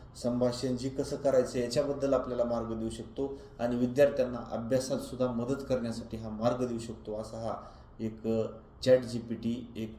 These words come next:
ॲप आहे आणि ह्या ॲपवरून आपण जे काही पाहिजे आपण ते विचारू शकतो. तर या ठिकाणी आज हे चॅट जी पी टी ॲप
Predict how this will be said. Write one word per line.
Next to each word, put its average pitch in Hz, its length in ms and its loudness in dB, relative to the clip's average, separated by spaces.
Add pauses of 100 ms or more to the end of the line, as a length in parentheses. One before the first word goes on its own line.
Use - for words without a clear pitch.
ॲप 120 280 2
आहे 113 220 0
आणि 107 320 -8
ह्या 110 140 -2 (120)
ॲपवरून 120 500 0
आपण 110 260 -2 (400)
जे 123 120 4
काही 120 200 2
पाहिजे 113 460 0 (360)
आपण 104 240 -8
ते 135 340 -6 (220)
विचारू 135 340 2
शकतो. 113 460 -2 (360)
तर 104 80 -4
या 110 140 6
ठिकाणी 127 360 2
आज 110 200 2 (320)
हे 110 60 -6
चॅट 123 260 4
जी 120 180 0
पी 113 160 -2
टी 110 140 0
ॲप 113 120 12